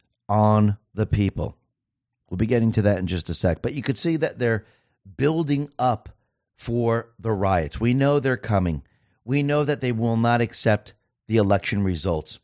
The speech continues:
We know that they're gonna go and create as much chaos as possible. And remember, who are these people? It's not just Antifa. It's not just B L M.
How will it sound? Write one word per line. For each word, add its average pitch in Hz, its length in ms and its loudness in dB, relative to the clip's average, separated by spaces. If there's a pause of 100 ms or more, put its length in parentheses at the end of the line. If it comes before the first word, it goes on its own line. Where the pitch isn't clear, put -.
(540)
We 123 220 2
know 143 220 2
that 143 160 -2
they're 131 100 -2
gonna 117 200 -2
go 113 400 -2
and 107 180 -2
create 110 380 -4
as 95 160 -2
much 110 260 -2
chaos 95 440 -4
as 90 120 -8
possible. 85 540 -6 (260)
And 123 160 -2
remember, 131 480 0 (380)
who 165 300 0
are 151 180 4
these 131 260 0
people? 139 400 -2
It's - 140 -10
not 196 180 0
just 165 180 -4
Antifa. 127 500 0
It's 87 180 -6
not 151 140 0
just 127 180 -8
B 104 120 0
L 95 120 2
M. 113 180 0